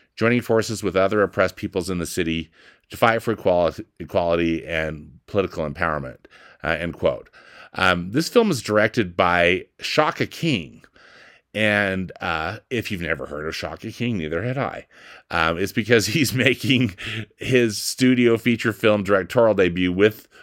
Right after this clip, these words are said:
with this film. Uh, uh, Fred Hampton is played by, uh, Daniel Kaluuya.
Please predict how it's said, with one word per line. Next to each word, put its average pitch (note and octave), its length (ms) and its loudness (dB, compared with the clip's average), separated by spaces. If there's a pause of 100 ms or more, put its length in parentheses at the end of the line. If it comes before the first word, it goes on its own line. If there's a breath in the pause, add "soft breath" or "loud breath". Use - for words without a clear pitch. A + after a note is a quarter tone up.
(120)
with G#2 220 4
this F#2 220 0
film. E2 420 0 (640 loud breath)
Uh, F#2+ 400 2 (1400)
uh, F2+ 220 -4
Fred D3+ 640 4
Hampton A2 760 0 (560 soft breath)
is A2 440 0 (120)
played A#2 680 0
by, F2 600 2 (540 soft breath)
uh, E2+ 280 -4 (180)
Daniel G#2+ 640 2 (140)
Kaluuya. G#2 640 0